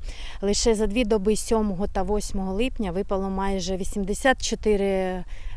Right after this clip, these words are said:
міліметри опадів, що склало триста двадцять три відсотки декадної норми. Якщо, е, згадати добовий максимум опадів за весь період спостережень на нашій станції,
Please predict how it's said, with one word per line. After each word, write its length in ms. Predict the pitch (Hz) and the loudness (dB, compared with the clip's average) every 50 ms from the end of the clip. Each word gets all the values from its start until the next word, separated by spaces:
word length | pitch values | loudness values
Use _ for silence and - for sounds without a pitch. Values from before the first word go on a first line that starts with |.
| - - | -4 -2
міліметри 600 | 190 190 190 190 208 214 208 196 - 202 185 170 - | -2 0 0 0 0 0 -2 -2 -2 -4 -6 -4 0
опадів, 520 | 208 254 262 - 233 196 175 185 180 170 | 0 0 0 0 -2 -4 -4 -4 -6 -6
що 380 | - - - - 185 180 185 180 170 | -6 -6 -4 -4 -2 -2 -2 -4 -6
склало 640 | - - - - 196 190 202 208 202 196 196 196 | -6 -8 -6 -4 -2 0 2 2 2 2 0 -2
триста 460 | 233 - - 208 226 214 - - 196 185 | -2 -2 0 0 0 0 0 -2 -2 -4
двадцять 400 | 175 180 202 196 - - - - | -2 -2 -2 -2 -2 -6 -8 -6
три 240 | - 208 202 202 | -4 -2 -2 0
відсотки 760 | 180 190 - - - - 226 233 - - - - 196 180 180 185 - - | -2 -4 -4 -4 -2 -2 -2 -2 -2 -4 -6 -2 -2 -2 -2 -2 -6 -6
декадної 720 | 165 185 175 - - 180 185 180 190 196 190 185 185 185 | -4 -4 -4 -2 0 0 2 2 2 2 2 0 0 -2
норми. 520 | 180 175 170 165 160 - 156 156 156 156 - - - - - - - - - - | -2 -2 -2 -4 -4 -4 -2 -2 -2 -2 -2 -4 -6 -6 -6 -6 -6 -8 -4 -2
Якщо, 760 | 208 214 214 - - - 254 247 233 233 233 226 220 214 208 - - - - - - - 208 | 0 0 0 0 0 2 4 6 6 6 6 4 4 2 0 -2 -4 -6 -6 -6 -6 -4 -2
е, 180 | 202 202 208 | 0 0 0
згадати 760 | 196 180 185 196 220 208 214 240 240 226 - - 233 214 220 - | 0 2 4 4 6 8 10 10 10 10 8 6 6 6 6 4
добовий 480 | - 185 214 196 220 214 202 240 240 214 | 4 2 4 4 4 6 8 8 8 8
максимум 800 | 202 208 220 240 240 - - - - 214 196 202 202 202 196 - - | 6 6 6 6 6 6 6 6 6 4 4 4 4 4 2 0 2
опадів 560 | - 214 233 240 - 208 202 190 175 202 190 | 4 4 4 6 6 4 2 2 2 2 0
за 160 | 175 175 208 202 | 2 0 2 4
весь 200 | 214 185 - - | 4 4 4 2
період 360 | - - 226 214 208 196 - | 2 4 4 4 4 2 2
спостережень 680 | - - 208 - - - 202 196 208 214 220 240 269 254 | 0 0 0 -2 -2 0 0 2 2 2 2 2 2 4
на 80 | 247 | 4
нашій 300 | 220 214 214 - - - | 4 2 2 2 0 -2
станції, 680 | 196 - - 226 214 214 214 196 - - 202 190 190 190 | -2 -2 0 0 2 2 2 0 0 0 2 2 2 2